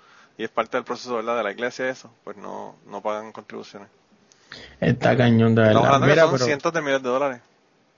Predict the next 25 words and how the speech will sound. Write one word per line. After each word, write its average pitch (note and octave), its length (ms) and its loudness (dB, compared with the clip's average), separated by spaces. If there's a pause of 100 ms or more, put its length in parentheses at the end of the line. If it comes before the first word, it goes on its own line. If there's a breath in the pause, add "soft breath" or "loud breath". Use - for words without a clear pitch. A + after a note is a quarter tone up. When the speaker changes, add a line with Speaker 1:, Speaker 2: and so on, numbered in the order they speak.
(220)
Speaker 2:
Sí, A#2+ 220 -2
sí, A#2+ 340 -6 (180)
que B2 140 -2
se B2 100 0
están, A2+ 240 0
que A#2 100 2
se A#2 100 2
están A#2+ 200 -2
embolsillando C3 600 2
ellos, C#3+ 220 4
pero C#3 300 2 (480 loud breath)
vámonos F3+ 320 4
viernes F3+ 240 2
de E3+ 60 2
la E3 100 2
religión D#3 460 -2
un C#3+ 100 -6
rato, C#3 320 0
mano. A#2 240 -4
Vamos B2 240 -2
a D3 60 2
hablar C#3 180 2
de C#3 100 2
otra C#3 220 2
cosa. C#3+ 320 0